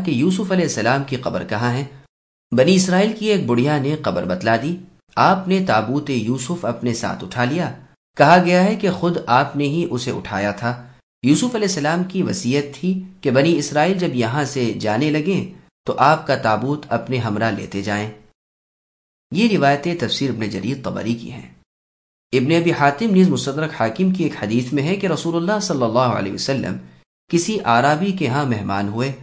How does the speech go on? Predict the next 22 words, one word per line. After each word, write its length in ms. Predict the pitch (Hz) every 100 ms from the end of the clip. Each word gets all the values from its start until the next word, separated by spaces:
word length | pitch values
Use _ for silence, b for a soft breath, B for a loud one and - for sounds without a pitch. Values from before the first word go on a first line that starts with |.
| - _ -
اس 220 | 147 -
نے 160 | 185 185
آپ 240 | 123 135
کی 80 | 139
بڑی 220 | 110 127
خاطر 360 | 135 113 95 117
تواضع 420 | 104 85 - 107
کی۔ 280 | 107 147 151 - _ _ -
واپسی 380 | 131 160 - 247
میں 120 | 214
رسول 280 | 175 127 131
اللہ 120 | 135 160
نے 100 | 143
فرمایا، 420 | 117 113 120 151 165
"کبھی 320 | - 135 190 165
ہم 140 | 156
سے 120 | 160
مدینے 420 | 131 110 123 123
میں 160 | 127 113
بھی 200 | 113 143
مل 180 | 113 104
لینا۔" 260 | 95 101